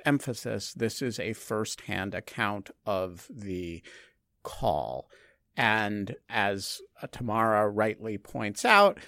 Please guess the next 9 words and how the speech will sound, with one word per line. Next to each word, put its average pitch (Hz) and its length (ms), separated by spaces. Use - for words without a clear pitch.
that 135 340
firsthand 123 640
account 117 540
means, 120 840
the, 107 160
the 117 180
gravamen 123 760
of 98 240
it 110 240